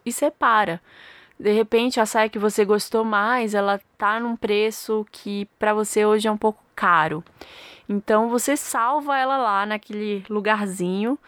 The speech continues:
Ah, tá na loja X, tem a saia que eu quero e ela custa, sei lá, quatrocentos reais, que é um valor alto pra uma peça, né? A maioria das pessoas não tem quatrocentos reais pra, pra dar numa peça, é caro mesmo.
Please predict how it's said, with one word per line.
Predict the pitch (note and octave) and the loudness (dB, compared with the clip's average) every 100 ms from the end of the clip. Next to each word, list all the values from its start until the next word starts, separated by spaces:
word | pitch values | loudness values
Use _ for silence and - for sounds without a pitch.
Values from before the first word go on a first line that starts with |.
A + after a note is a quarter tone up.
| - - - | -20 -20 -8
Ah, | G3 G#3+ G3 F3+ - | -2 2 2 0 0
tá | F#3+ | 0
na | G3+ A3 | 2 0
loja | G#3 G3 A#3 D4+ D4+ | 2 2 2 0 -2
X, | - - A#3 A3+ D#4+ - - | -2 -2 0 0 -2 -4 -4
tem | A#3+ B3+ | -2 0
a | C4 C4 | 0 -2
saia | - G#3+ G#3+ A#3+ | -2 0 0 0
que | - | -2
eu | B3+ | -4
quero | - G3 G#3 A3+ | -2 0 2 2
e | |
ela | G#3+ G#3+ | 0 0
custa, | - G#3 A3+ - A#3+ | -2 -4 -4 -4 -4
sei | - C4+ | 0 0
lá, | - | 2
quatrocentos | G3 - - A#3 C#4+ | 0 -2 -2 -2 -2
reais, | - A#3+ F3 | 0 -2 0
que | G3 | -2
é | |
um | F#3 | 0
valor | F#3 G#3 A3+ | 2 2 2
alto | F#3 G3 A3 - C4+ - - - _ - | 2 2 0 -4 -8 -10 -20 -20 _ -2
pra | A#3+ | 0
uma | G#3+ B3 | 2 0
peça, | - G#3 D#3+ - D#3 | 2 0 0 -2 -4
né? | D#3 D#3 D#3+ E3+ F3+ F3 F3 | -2 -2 -4 -4 -4 -4 -2
A | F3 | -2
maioria | F3 F#3 G#3 G3+ | 0 2 2 0
das | G3 | -2
pessoas | - F#3+ | -6 -4
não | G3 | -4
tem | A3+ G#3 | -2 -2
quatrocentos | A3+ G#3+ A3 G#3 | -2 -4 -4 -2
reais | A3 F#3+ F#3+ | 2 2 2
pra, | - G#3 - - - - - | -2 -4 -4 -18 -20 -14 -2
pra | A3 | 0
dar | G#3+ F#3+ | 2 2
numa | G3+ A3+ | 2 0
peça, | - G3+ E3+ - | 2 2 2 -2
é | D#3+ | -10
caro | - F#3+ F3 D#3+ | -2 2 2 2
mesmo. | G#3+ F3+ E3+ | -2 -2 -4